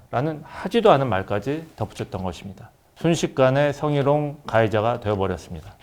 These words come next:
게다가 학교폭력 신고 이후에 담당 선생님이 영찬이를 불러서 "사실대로 이야기하라." 해서 사실 있는 그대로 이야기하였는데 선생님이 갑자기 "이 새끼 안 되겠네" 라는 말까지 하면서 가장 공정하셔야 될 선생님께서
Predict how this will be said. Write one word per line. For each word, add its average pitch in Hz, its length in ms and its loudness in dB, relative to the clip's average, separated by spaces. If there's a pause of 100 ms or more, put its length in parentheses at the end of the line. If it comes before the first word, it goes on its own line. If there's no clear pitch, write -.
(180)
게다가 120 580 4
학교폭력 180 480 2
신고 175 260 2
이후에 107 400 2
담당 143 380 2
선생님이 131 480 0
영찬이를 117 460 0
불러서 98 440 -2
"사실대로 147 580 2
이야기하라." 101 720 0
해서 123 220 -6
사실 165 480 2
있는 143 220 4
그대로 117 240 2
이야기하였는데 90 880 -2 (160)
선생님이 180 420 2
갑자기 156 540 0 (180)
"이 120 60 -6
새끼 175 260 0
안 104 160 4
되겠네" 131 600 0 (160)
라는 165 240 6
말까지 151 380 6
하면서 131 420 0 (180)
가장 175 420 4
공정하셔야 147 640 4
될 135 120 2
선생님께서 160 840 -2